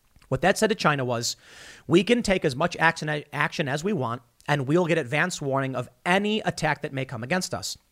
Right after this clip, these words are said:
in which case you are given severe, uh, serious leeway." Because of the insanity of the culture war,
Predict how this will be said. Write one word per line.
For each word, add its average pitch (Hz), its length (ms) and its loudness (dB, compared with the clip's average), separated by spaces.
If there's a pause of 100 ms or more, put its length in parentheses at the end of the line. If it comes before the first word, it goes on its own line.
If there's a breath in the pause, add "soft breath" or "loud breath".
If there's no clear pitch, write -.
(120)
in 120 140 -6
which 120 180 -4
case 233 380 4 (600 soft breath)
you 180 220 6
are 220 100 8
given 139 440 0 (260)
severe, 139 420 0 (160)
uh, 117 100 -4
serious 170 440 0
leeway." 120 380 -6 (1800)
Because 175 560 4
of 165 200 2
the 156 100 0
insanity 139 460 -2
of 113 60 -6
the 127 80 -6
culture 113 300 -4
war, 104 220 -8